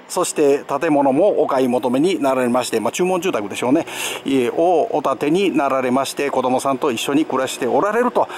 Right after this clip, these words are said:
まあ、ここは二馬力ですからね。で、えー、妻は医療関係者です。今コロナで大変な思いをされてると思います。救急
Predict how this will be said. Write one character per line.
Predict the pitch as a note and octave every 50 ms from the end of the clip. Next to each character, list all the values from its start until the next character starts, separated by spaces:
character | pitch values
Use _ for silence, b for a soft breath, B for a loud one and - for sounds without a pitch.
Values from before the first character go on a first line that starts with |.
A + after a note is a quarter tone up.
| B B B
ま | F#3 D#3+
あ、 |
こ | B2+ C#3+ D3+
こ | E3
は | E3
二 | E3+ G3
馬 | A3 C#4 D4+
力 | D4 F#3+ E3+ C3+ A#2 G#2+
で | A2 B2 -
す | -
か | C3 A2+
ら | A2 A#2+
ね。 | E3 A#3 - - - B B B B B B B -
で、 | F3 F#3 F3 E3+ E3 D#3+ D#3 D#3+ D#3+ D#3+ D#3+ D#3 D#3 D#3 D3+ D3+ D3+ D#3
え |
ー、 | D#3 -
妻 | - A3+ A3+ A3 G3 F3 D#3 C#3+ C#3 B2+
は | C3 C#3+ D#3 D3+ C3+
医 | C3+
療 | D3 E3 E3 E3 E3 D#3+
関 | - G#3+ G#3+ G#3 G3
係 | F3+ - G3 F#3 D#3+ C#3
者 | - C3 A2+
で | A2 A#2
す。 | - -
今 | A#2 A#2 B2 -
コ | - F#3
ロ | F3 D#3+
ナ | D3 C3+ B2+ B2 B2 B2 A#2+ A#2 B2 B2+ B2+ C3
で | D3+ D#3 D3 B2+ B B B B B B B
大 | - D3 D3+ E3+
変 | G3 B3+ C4
な | C4 G#3
思 | F3+ E3 D#3+ C#3+
い | C3+
を | C3 B2+
さ | C3+ D3+ D3
れ | D3+ D3
て | - D3+
る | D3 D3+ C#3+
と | - B2+
思 | B2 C3 D3+ D3+
い | C#3+
ま | C3+ C#3 B2+
す。 | - C#3
救 | - - G#3 G3 D3+
急 | - - D3+